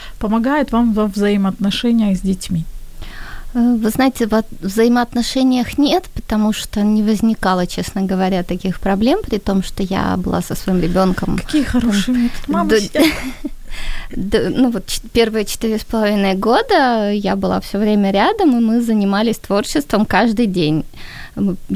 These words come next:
Speaker 2: и мы придумали на ровном месте из чего угодно буквально, какие-то совершенно потрясающие штуки.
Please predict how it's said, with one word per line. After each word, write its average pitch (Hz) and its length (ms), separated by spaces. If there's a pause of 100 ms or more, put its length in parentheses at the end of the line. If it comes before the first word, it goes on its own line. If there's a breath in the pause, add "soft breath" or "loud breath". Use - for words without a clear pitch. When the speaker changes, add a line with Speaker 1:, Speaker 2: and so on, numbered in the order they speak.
Speaker 2:
и 180 40
мы 185 200
придумали 208 640
на 180 160
ровном 185 300
месте 202 400
из - 120
чего 185 380
угодно 165 480
буквально, 185 640
какие-то - 540
совершенно 196 380
потрясающие 208 840
штуки. - 960